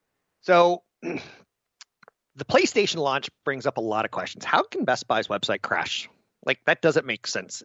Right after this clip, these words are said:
in the twenty-first century. Plus, isn't the internet now old enough that things shouldn't crash? <clears throat> The answer is no. I worry about Best Buy stock this time next year.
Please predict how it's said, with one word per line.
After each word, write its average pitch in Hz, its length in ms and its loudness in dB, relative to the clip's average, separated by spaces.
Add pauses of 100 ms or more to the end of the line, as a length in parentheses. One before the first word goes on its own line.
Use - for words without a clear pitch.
in 113 300 -6
the 104 120 -8
twenty-first 110 480 -2
century. 95 320 -2
Plus, - 320 -2 (680)
isn't 190 180 -4
the 165 100 4
internet 143 420 6
now 131 240 0
old 120 200 -2
enough 135 240 -2
that - 160 -10
things 127 220 -10
shouldn't 120 260 -6
crash? - 420 -10 (280)
<clears throat> - 200 -18
The 120 120 -12
answer 135 260 -2
is 110 100 -2
no. 117 520 0 (1400)
I 180 140 8
worry 196 420 6
about 147 240 0
Best 135 340 -2
Buy 127 140 0
stock 131 440 0
this 139 200 -4
time 123 280 0
next - 320 -8
year. - 180 -18